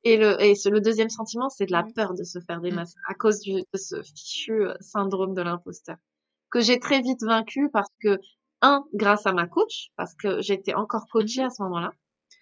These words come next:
Speaker 1: par ma superviseure de coach, parce que c'est un métier d'être
Speaker 2: D'accord.
Speaker 1: superviseur de coach, et, euh, que j'ai, euh, que j'ai vaincu en voyant que finalement j'étais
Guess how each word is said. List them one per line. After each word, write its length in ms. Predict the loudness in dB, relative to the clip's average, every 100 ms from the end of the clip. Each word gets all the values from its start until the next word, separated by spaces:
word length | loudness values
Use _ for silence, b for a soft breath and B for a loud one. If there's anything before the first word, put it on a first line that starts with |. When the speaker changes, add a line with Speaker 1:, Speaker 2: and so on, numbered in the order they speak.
| b 0
Speaker 1:
par 140 | 2
ma 140 | 4 2
superviseure 760 | 0 4 4 4 2 0 0
de 120 | 0 -2
coach, 360 | -4 -8 -10 -14
parce 140 | -14
que 80 | -16
c'est 200 | -12 -10
un 160 | -6 -4
métier 460 | -4 -4 -4 -4
d'être 240 | -4 -8 -10
Speaker 2:
D'accord. 20 |
Speaker 1:
superviseur 600 | -10 -4 -4 -4 -6 -6
de 80 | -8
coach, 320 | -8 -10 -10 _ b b b b _ 2
et, 240 | 4 4
euh, 240 | 4 4 2 -2 _ _ _
que 140 | 0 2
j'ai, 300 | 4 2 2
euh, 140 | 0
que 140 | -2 0
j'ai 180 | 2
vaincu 520 | 2 0 -4 -4 -2 -2 -4
en 280 | -4 -4
voyant 460 | -4 -2 -2 -2 -6 -6
que 280 | -4 -2 -4
finalement 300 | -8 -6 -6
j'étais 400 | -6 -8 -8 -10